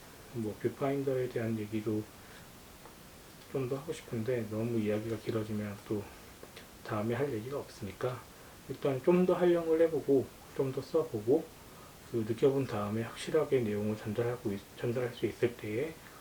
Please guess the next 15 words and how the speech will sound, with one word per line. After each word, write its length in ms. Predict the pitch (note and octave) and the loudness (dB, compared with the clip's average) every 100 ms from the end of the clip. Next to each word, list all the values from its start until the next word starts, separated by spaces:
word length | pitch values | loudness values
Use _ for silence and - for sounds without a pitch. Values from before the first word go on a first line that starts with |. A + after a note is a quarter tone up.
| - | -6
조금 220 | - C#3+ C#3 | -2 0 0
더 60 | B2+ | -2
정리를 460 | A2+ G#2+ G#2+ G#2+ | -4 -4 -4 -4
해서 400 | C3 - A#2+ C#3+ - - - - - - - A2+ | -4 -2 0 -2 -6 -18 -20 -20 -20 -20 -10 0
내용을, 460 | G#2 G2+ G#2+ C#3+ D#3+ - - - - - - - - | 0 2 0 0 -2 -12 -18 -18 -18 -18 -18 -16 -12
어, 120 | G2+ - | -10 -8
줄여서 480 | A#2 G2+ C3+ D#3+ F#3+ - - - - - - - - - - - - | -6 -4 0 -2 -4 -14 -20 -20 -20 -20 -18 -20 -18 -18 -18 -14 -10
다시 260 | G#2+ - | -8 -4
영상을 280 | G#2+ - A2 | -4 -4 -4
만들어 280 | G2+ G2 G2+ | -4 -6 -8
보도록 300 | - A2+ A2 | -8 -12 -6
하겠습니다. 520 | A#2+ A#2 - G2+ A2 - - - - - | -6 -6 -6 -6 -8 -12 -18 -18 -18 -6
일단은 680 | D3 - D#3 D3+ D3 C#3+ A2 - - - - - - - - - - - - | -6 0 0 2 2 0 -2 -4 -14 -18 -20 -20 -18 -14 -14 -14 -18 -20 -10
첫날, 580 | - F#3 F3+ E3+ C3 G2 - - - - - - - | 0 2 4 4 2 0 -6 -18 -20 -20 -20 -10 -2
어, 480 | - - - - | -2 -2 -8 -6